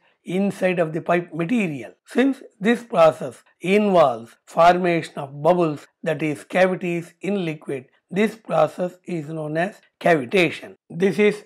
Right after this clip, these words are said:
an undesirable phenomena, hence has to be avoided while designing pipe network or hydraulic machines. Let us switch over to next topic, equation of state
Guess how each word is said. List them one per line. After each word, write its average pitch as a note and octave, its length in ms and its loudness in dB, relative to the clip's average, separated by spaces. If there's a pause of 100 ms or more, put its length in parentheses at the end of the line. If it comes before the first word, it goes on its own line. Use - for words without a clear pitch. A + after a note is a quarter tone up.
an F3 160 -6
undesirable F#3+ 840 0
phenomena, D#3 760 -4 (160)
hence A3+ 460 2
has - 260 -4
to - 80 -14
be D#3 120 -8 (180)
avoided F#3 460 0 (160)
while E3 340 2
designing E3+ 580 0
pipe F3 300 -2
network F#3+ 460 -2 (160)
or E3 320 0
hydraulic E3 600 0
machines. A3 540 -2 (220)
Let G#3 180 0
us A#3 140 0
switch F#3 200 -2
over G3 180 6
to D#3+ 100 -4
next F3+ 380 0
topic, D3 480 -4 (180)
equation G3 600 -2
of D3+ 140 -8
state - 440 -4